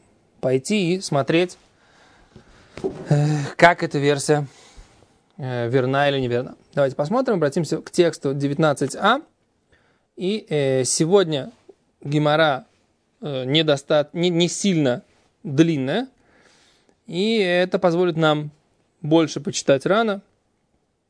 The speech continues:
и, э, поразмышлять, э, о том, что здесь написано. Давайте попробуем. Итак, говорит Гемара. «Омар ле Абай». Сказал Абай.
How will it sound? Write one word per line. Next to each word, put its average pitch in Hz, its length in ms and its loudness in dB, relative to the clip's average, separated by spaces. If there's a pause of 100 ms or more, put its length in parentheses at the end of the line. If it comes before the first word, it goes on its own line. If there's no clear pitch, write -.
(640)
и, 156 220 0
э, 127 440 0
поразмышлять, 135 800 2 (960)
э, 123 280 -8 (260)
о 139 380 2 (220)
том, 139 200 0
что - 160 -8
здесь 127 160 -4
написано. 135 380 -4
Давайте 127 240 0
попробуем. - 320 -8 (800)
Итак, 226 220 8
говорит 190 180 2
Гемара. 147 240 -2 (300)
«Омар 254 260 2
ле 202 160 2
Абай». 143 320 0 (420)
Сказал 190 440 0
Абай. 151 280 0